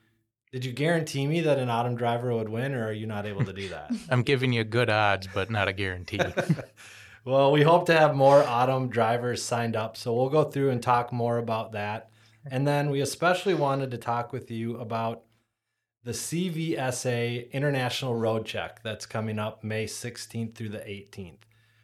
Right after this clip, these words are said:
Speaker 1: Wanted to get our safety director's perspective on what's gonna be happening, what our drivers need to be looking for on their own trucks to make sure that Autumn drivers fly through that without any problems. I know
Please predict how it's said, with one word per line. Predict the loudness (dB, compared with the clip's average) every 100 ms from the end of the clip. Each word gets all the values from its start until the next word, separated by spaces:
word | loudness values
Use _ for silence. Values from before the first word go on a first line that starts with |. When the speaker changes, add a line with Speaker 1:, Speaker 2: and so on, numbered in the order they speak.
| _
Speaker 1:
Wanted | -4 -2 0
to | 0
get | 0 0 -2 -6 _ _ _
our | -8
safety | -6 -2 0 0 -4
director's | -2 0 -2 -4 -8 -6
perspective | -8 -6 -4 -6 -4 -2 -2 -2
on | -2 -4 -6 -10 _ _ _
what's | 2 2 2
gonna | 0 0
be | 2
happening, | 2 4 2 0 -4 -2 -2
what | 0 0 0
our | -4 -4
drivers | -2 -4 -4 -6 -6
need | -8 -8
to | -10
be | -10
looking | -8 -10 -8 -10
for | -10 -8 -6 -6 -8 -10
on | -10
their | -6 -6
own | -6
trucks | -6 -10 -10 -14
to | -12
make | -10 -10
sure | -8 -8 -6
that | -6 -8 -10 _ _ _ -8
Autumn | -4 -2 0
drivers | 0 2 2 0 -2 -2 -8 _ _ _ _ _ _ _
fly | -4 0 0
through | -2 -4 -2
that | -2 -6
without | -8 -6 -6
any | -6 -8
problems. | -4 -2 -2 -6 -12 -12
I | -10
know | -6 -6 -8